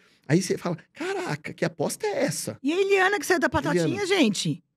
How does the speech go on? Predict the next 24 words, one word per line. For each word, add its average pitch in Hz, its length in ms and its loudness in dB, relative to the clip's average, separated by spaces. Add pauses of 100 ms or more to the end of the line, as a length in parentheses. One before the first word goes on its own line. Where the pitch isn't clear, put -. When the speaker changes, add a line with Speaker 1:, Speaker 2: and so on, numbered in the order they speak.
(140)
Speaker 2:
Que 247 80 -2
ele 240 100 0
foi 285 160 4
lá 285 160 4
no 330 60 -2
programa, 277 400 2
ele 247 80 4
mostrou 240 420 4
agora, 262 380 2
ela 220 200 2
foi 233 220 -2
lá 247 160 2
cantar, 262 460 2
ele 262 80 -4
gostou 240 360 2
da 285 120 2
Eliana, 269 340 4
falou, 277 220 -2
"Você 262 240 -2
vai 269 100 0
ser 269 80 0
uma 269 140 4
grande 294 260 4
apresentadora." 254 640 0